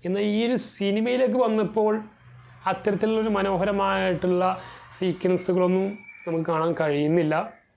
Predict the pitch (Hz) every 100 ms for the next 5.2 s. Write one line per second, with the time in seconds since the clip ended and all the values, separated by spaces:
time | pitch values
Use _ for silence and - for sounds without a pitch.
0 | _ _ _ - 165 175 185 185 185 185
1 | 170 165 - 156 170 175 170 165 165 156
2 | 147 156 147 160 165 170 170 165 160 151
3 | 170 170 185 190 - - - - 196 214
4 | 226 220 208 226 226 233 202 202 233 220
5 | 214 262